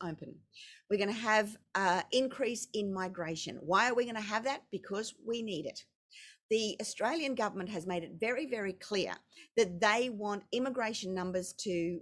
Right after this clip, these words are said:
to come up as soon as, as possible,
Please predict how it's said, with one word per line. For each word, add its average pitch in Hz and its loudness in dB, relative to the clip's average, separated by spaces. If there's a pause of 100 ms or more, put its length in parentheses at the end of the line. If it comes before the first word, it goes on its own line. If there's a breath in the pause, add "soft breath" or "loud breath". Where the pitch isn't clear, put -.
(140)
to 160 -4 (120)
come 214 2
up 220 -2
as 165 -4
soon 240 -4
as, 185 -4 (640)
as 170 -4
possible, 180 -4